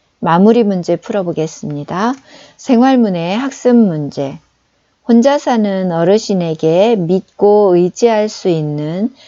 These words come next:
친구를 만들어 드리려면 어느 곳에 신청해야 합니까?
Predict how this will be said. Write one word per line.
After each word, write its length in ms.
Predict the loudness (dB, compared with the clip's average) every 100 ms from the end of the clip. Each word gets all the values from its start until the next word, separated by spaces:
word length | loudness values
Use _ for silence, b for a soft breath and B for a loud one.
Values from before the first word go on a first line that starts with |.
| b b
친구를 680 | -12 2 4 4 4 4 2
만들어 720 | 0 -2 -4 -2 0 2 2 0
드리려면 760 | -2 -2 0 -2 -2 -2 -4 -8 b b b
어느 360 | -2 2 4 4
곳에 500 | 2 0 -2 -2 -2
신청해야 840 | -2 -2 -2 -2 0 0 -2 -4
합니까? 1000 | -2 -2 0 2 2 -2 -6 -6 -4 -6